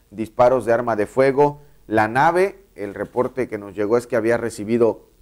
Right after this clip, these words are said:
un impacto de arma de fuego. Así está como esta cronología hasta el día de ayer, Carlos, de lo que ocurrió en relación al tema de Ovidio.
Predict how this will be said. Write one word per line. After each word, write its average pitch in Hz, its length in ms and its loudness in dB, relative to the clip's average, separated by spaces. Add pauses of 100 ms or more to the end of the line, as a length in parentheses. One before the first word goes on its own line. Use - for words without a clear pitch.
(140)
un 120 200 -8
impacto 113 680 -2 (320)
de 104 120 0
arma 104 240 0
de 90 100 -4
fuego. 95 260 -4
Así 123 200 -2
está 127 500 2
como 107 260 -6
esta 104 560 -2 (200)
cronología 120 720 0
hasta 120 180 -6
el 104 100 -4
día 120 160 2
de 117 80 2
ayer, 110 320 0
Carlos, 143 400 -2
de 113 80 -8
lo 104 140 -8
que - 100 -18
ocurrió 107 500 -4
en 110 100 -18
relación 104 420 -10
al 98 140 -14
tema 101 280 -8
de 85 80 -8
Ovidio. 82 300 -14